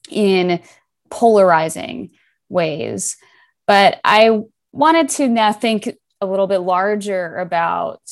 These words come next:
the internet. And th-, there were two concepts that you discuss in your book, which are the philosophical concept of presentism,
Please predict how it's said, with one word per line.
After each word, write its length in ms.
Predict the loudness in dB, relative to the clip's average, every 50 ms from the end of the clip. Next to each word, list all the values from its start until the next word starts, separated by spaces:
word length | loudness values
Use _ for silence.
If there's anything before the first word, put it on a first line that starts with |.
| -20 -20 -20 _ _ _ _ _
the 180 | -14 -12 -10 -10
internet. 580 | -10 -12 -12 -12 -14 -12 -10 -10 -10 -10 -12 -8
And 680 | -4 -2 0 2 2 2 2 2 0 -2 -4 -6 -10 -12 _ _ _ _ _ _ _ _
th-, 140 | _ -16 -16 _ _
there 120 | 0 2 2
were 80 | 0
two 160 | 0 0 -2
concepts 500 | -2 0 -2 -2 -2 -2 -2 -4 -6 -4
that 100 | -4 -4
you 80 | -4 -4
discuss 460 | -6 -8 -8 -4 -4 -4 -4 -4 -8
in 100 | -8 -8
your 180 | -6 -8 -8 -10
book, 540 | -8 _ -4 -2 -2 -2 -6 -6 -10 -16 -20 _ _ _ _ _ _ _ _ _ _ _ _ _ _
which 500 | -8 -4 -2 -2 -2 -2 -6 -12 -12 -10 -2 0
are 720 | 2 4 4 4 4 4 4 2 2 0 -4 -6 -8 -10 -10
the 440 | -10 -8 -8 -6 -6 -8 -8 -8 -12
philosophical 580 | -12 -8 -8 -8 -6 -4 -4 -4 -4 -4 -6 -8
concept 560 | -8 -8 -8 -8 -8 -8 -6 -6 -8 -6 -6
of 140 | -8 -12 -12
presentism, 1040 | -8 -4 -4 -2 -2 -4 -6 -10 -10 -10 -10 -10 -10 -12 -12 -12 -10 -10 -12 -12